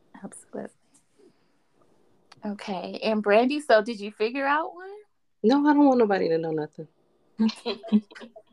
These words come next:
Speaker 2: I'm good.
Speaker 1: He like, you've been difficult from the beginning of this podcast. I'm gonna need you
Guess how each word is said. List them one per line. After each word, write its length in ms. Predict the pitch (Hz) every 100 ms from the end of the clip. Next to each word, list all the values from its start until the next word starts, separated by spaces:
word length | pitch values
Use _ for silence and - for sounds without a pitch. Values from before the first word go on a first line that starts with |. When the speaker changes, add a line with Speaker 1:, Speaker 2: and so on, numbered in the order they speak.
| _ _ - - -
Speaker 2:
I'm 180 | 294 170
good. 260 | 294 143 - - - _ _
Speaker 1:
He 100 | 403 403
like, 220 | - - - - _ - - - -
you've 100 | 294 539 880 415
been 100 | 285 - _
difficult 300 | - 427 302 294
from 140 | 254
the 80 | 226
beginning 500 | 208 202 226 247 240
of 100 | 196
this 160 | 202 208 -
podcast. 640 | 226 214 214 226 175 165 -
I'm 100 | -
gonna 200 | - 466
need 160 | 381 427 349 - - 285 302 311 - 415 359 _ 349 - 233 349 - _ 381 -
you 120 | 254